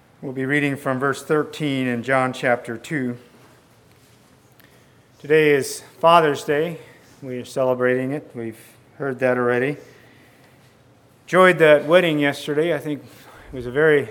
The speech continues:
lovely wedding. Good to have been together to celebrate with, uh, Eric and Joanne.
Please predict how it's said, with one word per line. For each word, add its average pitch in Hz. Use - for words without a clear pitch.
lovely 147
wedding. 135
Good 127
to 123
have 123
been 143
together 131
to 127
celebrate 131
with, 127
uh, -
Eric 131
and 120
Joanne. 123